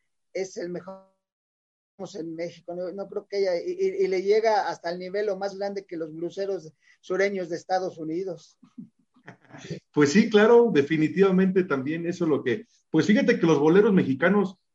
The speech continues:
Speaker 2: uh, soy, también lo considero que también una, una, una, una, una onda muy especial, porque ese feeling también de inter-, interpretar ese tipo de, de, de,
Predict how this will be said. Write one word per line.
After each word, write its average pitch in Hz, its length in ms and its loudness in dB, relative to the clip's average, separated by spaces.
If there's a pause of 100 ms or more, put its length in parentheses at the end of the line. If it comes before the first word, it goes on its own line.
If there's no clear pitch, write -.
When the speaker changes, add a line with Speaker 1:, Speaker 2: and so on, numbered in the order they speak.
(320)
Speaker 2:
uh, 196 240 -10
soy, 175 320 2
también 180 420 0
lo 160 140 4
considero 156 400 -2
que - 80 -18
también 135 340 0
una, 175 380 2
una, 170 300 -2
una, 175 280 0
una, 170 440 -4
una 165 460 -8
onda 170 220 -2
muy 165 200 -2
especial, 151 480 -4
porque 151 260 -8
ese 156 200 -2
feeling 180 420 0
también 139 300 -4
de 156 60 -4
inter-, 131 240 -8 (400)
interpretar 135 720 0
ese 175 200 -2
tipo 165 360 -4
de, 117 220 0
de, 104 300 0
de, 95 400 -8